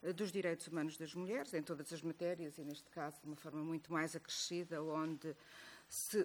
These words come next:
ultrapassam todos os limites, dado que o dever de assistência também é negado intencionalmente porque são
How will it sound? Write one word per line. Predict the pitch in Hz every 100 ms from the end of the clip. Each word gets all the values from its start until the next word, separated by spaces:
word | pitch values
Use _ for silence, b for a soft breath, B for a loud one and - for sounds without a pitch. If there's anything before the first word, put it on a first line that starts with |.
| -
ultrapassam | 214 - 180 - 170 175 - 156
todos | 156 196 175 156 -
os | 185
limites, | 156 165 165 160 151 - 160 - B B B
dado | 170 190 175 170 -
que | 196
o |
dever | 143 175 185
de | 175
assistência | 170 - - 170 160 165 - 165
também | - 170 165 170 180
é | 202
negado | 202 175 165 165 143 156
intencionalmente | 156 156 190 180 - 180 175 170 170 175 165 170 - - 190 185 - -
porque | - 196 -
são | - 202 190